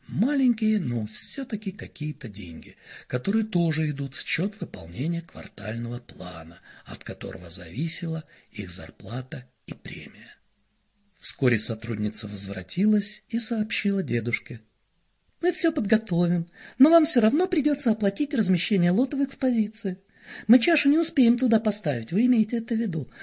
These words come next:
но такой уж у нас порядок. Без этого предмет на торги никак не может попасть".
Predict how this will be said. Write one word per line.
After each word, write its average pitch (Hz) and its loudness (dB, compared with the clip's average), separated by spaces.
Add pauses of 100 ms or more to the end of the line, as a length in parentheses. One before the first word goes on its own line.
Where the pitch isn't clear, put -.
(140)
но 170 6
такой 123 -2
уж 131 -2
у 196 4
нас 220 2
порядок. 247 -4 (320)
Без 110 -2
этого 208 -2 (240)
предмет 139 2
на 190 4
торги 240 2
никак 226 4
не 226 6
может 180 4
попасть". - -10